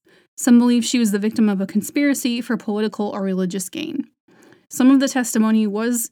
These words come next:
just hearsay or rumors that the witnesses had heard from others, and the servants being tortured for information could have been them just saying what the interrogators wanted to hear.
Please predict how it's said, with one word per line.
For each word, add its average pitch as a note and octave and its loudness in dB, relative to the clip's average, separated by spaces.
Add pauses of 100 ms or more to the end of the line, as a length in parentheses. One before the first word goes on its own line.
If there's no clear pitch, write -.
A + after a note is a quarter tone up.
just A3 -4
hearsay E3+ -4
or G#3 -6
rumors A3+ 2
that G3 -6
the G3+ -4
witnesses G#3+ -2
had G3+ -6
heard G3+ -8
from C4+ 0
others, - -8 (420)
and A3+ 4
the A3 4
servants C4 4
being G#3+ 0
tortured C4 -4
for B3+ -8
information G#3+ -2
could A#3 -2
have G#3 -2
been G3 -2
them A3 2
just A#3 -2
saying G#3 -2
what G3+ -2
the F#3 -4
interrogators G3 -4
wanted F3+ -4
to G3+ -12
hear. - -16